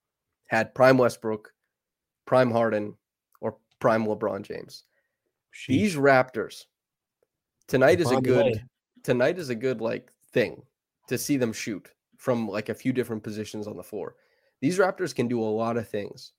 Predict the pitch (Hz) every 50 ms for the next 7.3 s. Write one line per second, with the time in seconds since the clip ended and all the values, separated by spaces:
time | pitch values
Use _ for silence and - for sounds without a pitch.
0 | _ _ _ _ _ _ _ _ _ _ _ _ _ - 127 110 - - 120 113
1 | - _ 135 160 196 165 151 127 - - - - - 190 208 - - - 127 120
2 | 101 - 117 120 120 113 113 107 92 90 76 57 50 - _ _ _ _ _ _
3 | _ _ _ _ _ _ _ _ _ _ _ _ - 104 104 - - - - -
4 | - - 208 135 123 - - 123 127 143 151 165 170 - - 139 147 160 160 156
5 | - 127 120 - - 120 127 - - - - _ _ _ _ _ _ _ _ _
6 | _ _ _ - 107 101 - - - - 107 110 113 101 101 113 123 139 151 156
7 | 160 165 175 175 160